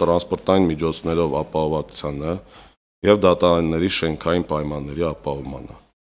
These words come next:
Պարսկագույն դատական խորհրդի և դատարանների երկու հազար քսանչորս թվականի պետական բյուջեի նախագիծ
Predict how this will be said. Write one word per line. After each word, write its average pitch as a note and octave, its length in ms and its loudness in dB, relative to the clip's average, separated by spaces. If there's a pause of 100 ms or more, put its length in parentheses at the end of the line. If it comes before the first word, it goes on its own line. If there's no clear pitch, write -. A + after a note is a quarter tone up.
(1600)
Պարսկագույն G2+ 400 6
դատական G2 460 4
խորհրդի E2+ 420 4
և F#2 220 4
դատարանների E2 640 2
երկու E2+ 260 2
հազար F2+ 280 4
քսանչորս F2+ 500 2
թվականի E2 540 0
պետական E2 460 0
բյուջեի E2+ 360 2
նախագիծ D#2 540 -2